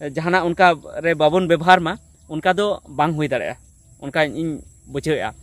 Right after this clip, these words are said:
ᱛᱚ ᱟᱯᱮ ᱪᱮᱫ ᱞᱮᱠᱟ ᱯᱮ ᱵᱩᱡᱷᱟᱹᱣᱮᱜᱼᱟ, ᱚᱱᱟ ᱠᱚᱢᱮᱱᱴ ᱠᱟᱛᱮ ᱞᱟᱹᱭ ᱛᱟᱵᱚᱱ ᱯᱮ ᱦᱟᱸᱜ᱾ ᱟᱨ ᱦᱩᱭ ᱫᱟᱲᱮᱭᱟᱜᱼᱟ ᱤᱧ ᱦᱚᱸ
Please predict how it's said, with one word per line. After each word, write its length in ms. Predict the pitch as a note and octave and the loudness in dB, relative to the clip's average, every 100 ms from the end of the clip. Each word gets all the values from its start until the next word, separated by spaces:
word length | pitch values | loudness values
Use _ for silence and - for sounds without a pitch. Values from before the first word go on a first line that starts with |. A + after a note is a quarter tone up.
| - | -12
ᱛᱚ 80 | E3 | -4
ᱟᱯᱮ 240 | D3+ A#3 | -2 0
ᱪᱮᱫ 120 | A#3 A#3 | 0 0
ᱞᱮᱠᱟ 140 | A#3+ | 0
ᱯᱮ 80 | A#3 | -2
ᱵᱩᱡᱷᱟᱹᱣᱮᱜᱼᱟ, 300 | G#3 A#3 A3+ | 0 0 0
ᱚᱱᱟ 140 | A3 | -2
ᱠᱚᱢᱮᱱᱴ 260 | G3+ F#3+ G#3 | -2 -4 -4
ᱠᱟᱛᱮ 200 | G3+ G3 | -6 -2
ᱞᱟᱹᱭ 140 | G3 | -2
ᱛᱟᱵᱚᱱ 220 | G3+ G3 | 0 -4
ᱯᱮ 120 | F#3+ E3+ | -4 -8
ᱦᱟᱸᱜ᱾ 160 | - - - - - - | -8 -16 -20 -20 -20 -8
ᱟᱨ 120 | C#3 D3 | -4 2
ᱦᱩᱭ 140 | F#3+ | 4
ᱫᱟᱲᱮᱭᱟᱜᱼᱟ 300 | G#3+ G#3 F#3 | 6 4 4
ᱤᱧ 120 | G3 | 0
ᱦᱚᱸ 160 | G#3 | -4